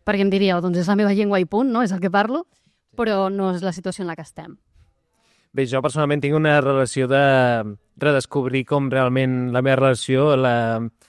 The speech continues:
Speaker 2: meva, el meu apreci, diguem-ne. Eh, jo, jo i els meus col·legues tenim aquesta mena de camí de, diguem-ne, treure'ns l'autoodi de sobre.
Speaker 1: Mhm.
Speaker 2: Eh, la, la, la, de, de fet, l'explicació de la meva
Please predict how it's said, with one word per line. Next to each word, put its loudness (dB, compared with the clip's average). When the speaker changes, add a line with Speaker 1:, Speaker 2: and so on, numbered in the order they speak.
Speaker 2:
meva, -2
el -2
meu 2
apreci, 0
diguem-ne. -4
Eh, 0
jo, 2
jo -2
i 0
els -4
meus -12
col·legues -4
tenim -6
aquesta -6
mena -4
de 0
camí -2
de, 2
diguem-ne, -2
treure'ns 0
l'autoodi 2
de 0
sobre. -2
Speaker 1:
Mhm. -20
Speaker 2:
Eh, 2
la, -6
la, 0
la, -4
de, 0
de 2
fet, 0
l'explicació 0
de -2
la -2
meva 0